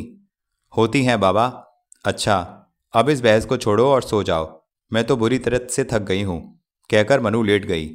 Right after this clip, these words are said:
आनंद बोला, "आज की रात नींद कहाँ आएगी?"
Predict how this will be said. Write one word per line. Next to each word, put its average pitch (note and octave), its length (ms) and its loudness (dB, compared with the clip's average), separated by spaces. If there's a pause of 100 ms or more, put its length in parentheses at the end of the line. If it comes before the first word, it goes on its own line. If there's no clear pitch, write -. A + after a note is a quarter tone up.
(640)
आनंद A#2 300 0
बोला, G#2+ 300 2 (480)
"आज A2+ 260 2
की C#3+ 120 0
रात B2+ 260 2
नींद A#2+ 180 -2
कहाँ G#2+ 280 0
आएगी?" F#2 340 -2